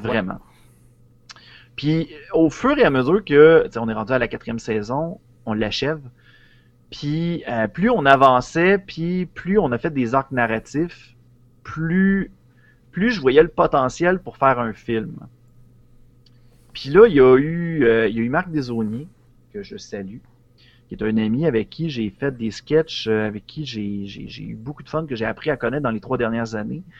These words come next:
Speaker 2: Euh, il me dit, « Luc, on devrait faire un film,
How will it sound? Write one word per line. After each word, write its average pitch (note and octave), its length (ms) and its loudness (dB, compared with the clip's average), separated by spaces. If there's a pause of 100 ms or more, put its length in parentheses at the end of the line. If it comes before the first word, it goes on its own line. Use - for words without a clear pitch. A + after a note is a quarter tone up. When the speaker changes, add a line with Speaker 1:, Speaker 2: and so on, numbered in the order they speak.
(460)
Speaker 2:
Euh, G2+ 200 -4
il A2+ 140 -6
me A#2 60 -6
dit, « A2+ 440 -10
Luc, - 560 -4 (260)
on G#2 120 -8
devrait A#2+ 280 -2
faire C#3+ 220 -2
un A2 120 -4
film, D#3 480 -8